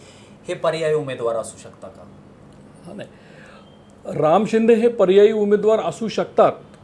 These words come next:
Speaker 2: परंतु मला व्यक्तिशः काही असं वाटत नाही, कारण ते आत्ताच, अ, विधान परिषदेवर निवडून गेलेले आहेत आणि सहा वर्षासाठी आमदार म्हणून ते, म, काम पाहणार आहेत. आणि अशा वेळेला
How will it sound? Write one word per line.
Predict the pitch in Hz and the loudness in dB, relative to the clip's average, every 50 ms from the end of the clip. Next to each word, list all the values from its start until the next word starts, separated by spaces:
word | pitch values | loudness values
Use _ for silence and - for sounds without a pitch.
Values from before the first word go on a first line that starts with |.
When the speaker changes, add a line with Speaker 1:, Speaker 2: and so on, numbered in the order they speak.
| - - - - - - - - - - - - _ - 143 - - - | -20 -20 -20 -12 -6 -6 -6 -4 -4 -6 -6 -6 _ -16 -16 -16 -4 2
Speaker 2:
परंतु | 175 175 190 220 214 - 226 226 | 2 4 4 2 -2 -4 -4 -4
मला | 202 175 151 151 165 185 190 202 202 202 208 208 208 190 | -2 0 0 2 4 4 4 4 4 2 2 2 0 -2
व्यक्तिशः | 160 143 143 139 - - 202 180 - - 196 185 196 | 0 -2 -2 -2 -2 -6 -6 -6 -2 0 2 2 2
काही | 202 202 208 208 | 2 2 4 4
असं | 190 180 - 202 180 | 4 4 2 0 2
वाटत | 165 151 139 160 170 165 | 2 2 0 -2 -2 -2
नाही, | 175 160 139 127 127 135 - - - - - 147 135 135 - - - 139 | -4 -4 -4 -4 -6 -10 -12 -14 -20 -16 -14 -14 -14 -14 -16 -14 -14 -6
कारण | - 156 147 165 165 165 165 165 160 156 - | -4 -2 -2 -2 -2 0 2 0 0 0 2
ते | 180 | 0
आत्ताच, | 165 139 131 - - 175 180 - - - 196 | 0 0 -2 -2 0 0 0 0 -2 -4 -2
अ, | 175 175 170 170 170 170 165 160 156 | 0 2 4 4 4 2 0 -2 -6
विधान | 139 135 127 156 156 156 | -8 -4 -2 -2 -2 -2
परिषदेवर | 139 170 160 156 151 - 156 151 160 160 156 | -4 -4 -4 -4 -6 -6 -4 -2 -2 -2 -2
निवडून | 147 147 139 139 143 151 151 139 | -2 -2 -4 -4 -4 -4 -4 -4
गेलेले | 139 131 135 135 131 131 | -4 -4 -4 -4 -4 -4
आहेत | 123 120 120 120 117 - - - - - - - - - | -6 -6 -8 -12 -14 -16 -20 -20 -20 -20 -20 -20 -20 -14
आणि | 143 139 143 147 | -10 -8 -8 -8
सहा | 139 - - 151 139 147 156 | -8 -6 -4 -4 0 0 0
वर्षासाठी | 147 147 147 143 - 165 151 143 147 147 156 156 | 0 0 -4 -4 -6 -6 -4 -4 -4 -2 -2 -4
आमदार | 139 127 127 139 151 156 151 | -4 -4 -4 -4 -4 -4 -2
म्हणून | 147 147 151 151 143 | -4 -6 -6 -8 -6
ते, | 135 - 147 147 147 147 147 147 - - - | -4 -4 -4 -2 -2 -4 -4 -6 -8 -14 -18
म, | - - 143 135 135 131 131 131 135 127 110 123 139 127 - | -16 -14 -12 -10 -10 -8 -8 -10 -10 -12 -14 -14 -16 -8 -4
काम | 139 139 143 | -4 -4 -4
पाहणार | 139 135 123 113 131 143 143 | -4 -4 -4 -2 -2 -2 -2
आहेत. | 127 107 107 - - - - - - - - - - - - - - - - - | -2 -4 -6 -10 -18 -20 -20 -20 -20 -20 -20 -20 -20 -20 -20 -20 -20 -20 -16 -10
आणि | 147 156 175 | -6 -4 -4
अशा | 170 151 143 - - 196 | -2 -4 -2 0 0 2
वेळेला | 190 196 196 202 196 202 202 208 208 208 | 2 2 4 4 6 6 6 4 4 2